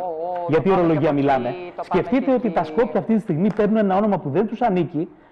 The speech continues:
Speaker 2: μόνο και μόνο για να μπουν
Speaker 1: Στο
Speaker 2: στην
Speaker 1: νατο.
Speaker 2: Ευρωατλαντική Συμμαχία.
Speaker 1: Έτσι.
Speaker 2: Σκεφτείτε ποιοι είναι αυτοί οι άνθρωποι που το βλέπουν υπό αυτό το πρίσμα.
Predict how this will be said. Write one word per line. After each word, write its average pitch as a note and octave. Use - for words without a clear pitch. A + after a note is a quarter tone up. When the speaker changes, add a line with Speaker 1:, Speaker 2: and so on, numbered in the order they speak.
Speaker 2:
μόνο C4
και G#3
μόνο D#3+
για G3+
να E3+
μπουν F#3+
Speaker 1:
Στο -
Speaker 2:
στην G#3
Speaker 1:
νατο. G#3
Speaker 2:
Ευρωατλαντική D#3+
Συμμαχία. B3
Speaker 1:
Έτσι. D#3+
Speaker 2:
Σκεφτείτε D4
ποιοι -
είναι C#4
αυτοί G#3+
οι G#3+
άνθρωποι E3+
που G#3
το G3
βλέπουν F3+
υπό E3
αυτό D#3
το D3
πρίσμα. E3